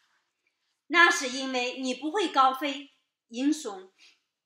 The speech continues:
反驳他说，“我可有高飞的本领。每年春天，我都要飞到云端去。我从那儿可以看见森林、田野、江河、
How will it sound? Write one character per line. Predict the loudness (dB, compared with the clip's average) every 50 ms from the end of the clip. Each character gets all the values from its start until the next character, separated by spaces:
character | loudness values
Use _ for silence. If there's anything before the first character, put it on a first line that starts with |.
| _ _ _ _ _ _ _ _ _ _ _ _ _ _ _ _ _ _ -4
反 | -2 -2 -2 -2 -2
驳 | -2 -2 -2
他 | -2 -4 -6 -6
说 | -4 -4 -4 -4 -4 -6 -6 -2 0
，“我 | 2 2 2
可 | 2 -2 -2
有 | 0 0 -2 -4
高 | -4 0 2 4 4 4
飞 | 2 0 -2 0
的 | 0 0 -2 -2 -4
本 | -6 -8 -10 -10
领。 | -14 -16 -16 -18 _ _ _ _ _ _ _ _ _ _ _ _
每 | -8 -6 -6 -4
年 | -2 0 0 0 0
春 | 0 0 0 0
天， | 2 2 0 0 0 0 0
我 | 0 0 2
都 | 0 0 2
要 | 2 2 2
飞 | 2 -2 -8 -4
到 | -2 0 0 0 0 0
云 | 0 0 2 2 2
端 | 0 -2 -2 -2 -2
去。 | -2 -4 -10 -10 -12 -12 -14 _ _ _ _ _ _ _ _ _ _ _
我 | _ -4 -2 -2
从 | -2 -2 0 2 4
那 | 4 6 4
儿 | 4 2
可 | 2 0 0
以 | -2 -2 -6
看 | -4 -4 -4 -2 -2
见 | -4 -4 -4 -4 -6
森 | -8 -8 -8 -6 -4 -2
林、 | -4 -4 -4 -4 -8 -12 -14 _ _ _ _ _ _ _ _ _ _ _ _
田 | -6 -2 0 2 2 2 2
野、 | 0 -2 -4 -4 -6 -8 -14 -20 _ _
江 | -2 0 2 2 2 0
河、 | 0 -4 -6 -6 -4 -6 -6 -8